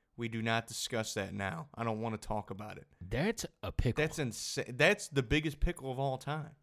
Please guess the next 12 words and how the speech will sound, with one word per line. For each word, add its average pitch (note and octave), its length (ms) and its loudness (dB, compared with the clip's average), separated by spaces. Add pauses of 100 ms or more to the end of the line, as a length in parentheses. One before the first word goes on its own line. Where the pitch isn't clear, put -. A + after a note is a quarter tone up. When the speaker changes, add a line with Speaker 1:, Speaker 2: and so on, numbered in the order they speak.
(540)
Speaker 1:
That's - 0 -
Speaker 2:
Because A#2+ 380 6
Speaker 1:
the F#3+ 60 8
pickle E3+ 240 2
of C3 120 2
the A#2+ 80 -2
pickle. - 460 -2 (240)
Speaker 2:
you A#2+ 160 6
have G3 260 2
to - 60 -4
trade F3+ 340 4
one. - 180 -2